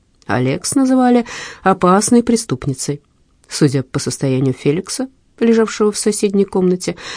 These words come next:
характеристика вполне справедливая. Взглянув на свой фоторобот, она признала, что он неплохо удался.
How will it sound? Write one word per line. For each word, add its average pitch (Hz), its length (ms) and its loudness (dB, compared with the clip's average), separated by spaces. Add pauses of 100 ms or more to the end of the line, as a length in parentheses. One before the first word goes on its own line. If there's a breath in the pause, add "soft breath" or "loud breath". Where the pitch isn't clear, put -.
(240 loud breath)
характеристика 302 800 4
вполне 202 560 4
справедливая. 202 720 -2 (580)
Взглянув 208 580 4
на 208 120 2
свой 208 240 2
фоторобот, 302 640 2
она 320 340 6 (140)
признала, 262 580 4
что - 220 0
он 311 100 10
неплохо 240 440 2
удался. 180 540 -4